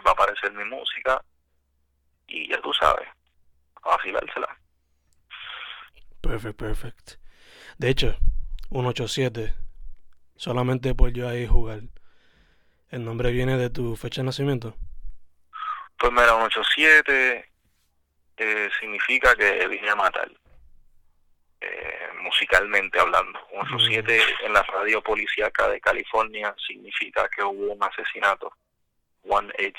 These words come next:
Speaker 1: seven en inglés. So, nada, yo era un chamaquito, me gustaban los números, me gustó el concepto de venir a matar musicalmente. So,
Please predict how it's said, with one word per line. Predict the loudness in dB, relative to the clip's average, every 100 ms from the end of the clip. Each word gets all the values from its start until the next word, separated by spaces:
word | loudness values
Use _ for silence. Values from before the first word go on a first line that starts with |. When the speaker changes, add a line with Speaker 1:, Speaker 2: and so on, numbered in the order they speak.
| -2
Speaker 1:
seven | -2 -2 -8 _ _ -20 -20 -20 -6
en | -4 -4
inglés. | -4 -4 -6 _ _ _ _ _
So, | -6 -4 -2
nada, | 4 6 8 6 0 -10 _ _ -2
yo | 0 2 2 0 -2 -4
era | -4
un | -2
chamaquito, | 2 2 4 0 2 0 0 -6 _ _ _ _ _ _
me | -4
gustaban | -4 2 6 6 6
los | 2 -4
números, | -6 -4 0 2 0 -4 _ -6
me |
gustó | -4 -4 -2 0
el | 0
concepto | -2 -2 -2 -4 0 0
de | 2
venir | 2 2
a |
matar | 2 2 0
musicalmente. | -2 -6 -2 -2 -2 -2 -4 -6 -20 _ _ _ _ _ -20 -20 -20 -14 -4
So, | 0 0 -2